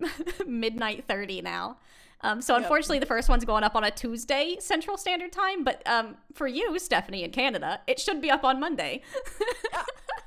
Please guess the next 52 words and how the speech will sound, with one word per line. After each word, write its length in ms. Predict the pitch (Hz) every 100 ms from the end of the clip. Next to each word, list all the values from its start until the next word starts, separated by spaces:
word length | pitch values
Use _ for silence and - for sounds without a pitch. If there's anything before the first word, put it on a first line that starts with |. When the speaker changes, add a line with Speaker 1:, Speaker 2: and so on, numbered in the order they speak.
| - - - 587
Speaker 2:
Yeah. 280 | 381 427 403 -
<laughs> 840 | 403 - - - - - - -
Speaker 1:
'Cause 140 | 370
we 80 | 320
got 200 | 294 294
a 40 | 285
little, 300 | 277 269 240
we 100 | 269
went 220 | 285 277
a 60 |
bit 180 | 262 254
over, 380 | 214 226 202 185
and 80 | 208
I 60 | 220
feel 180 | 240 247
a 40 |
little 120 | 247
bit 120 | 233 214
like 160 | 202
a 20 |
hypocrite 400 | 233 233 - 254
for 80 | 247
that 220 | 214 -
too, 200 | - 226 226
'cause 300 | 233 277 - -
I, 240 | 214 214 214
I 120 | 214
said, 220 | - -
we 200 | 214 262
said 200 | - 226
an 100 | 202
hour, 480 | 170 175 170 180 -
and 180 | 185 185
we're 220 | 185 196
currently 380 | - 208 196 196
looking 320 | 190 202 190
at, 200 | 185 180
um, 320 | 185 180 180 - - - - 220
an 100 | 190
hour 160 | 190
and 80 | 190
about 200 | 185 -
five 280 | - 165 165
minutes 300 | 160 151 -
after, 380 | 160 - 165 165 180
after 160 | 170
I 80 | 170
cut 160 | - 160
out 120 | 160
the 60 | 175
little 140 | 170
beginning, 540 | 170 165 165 160 160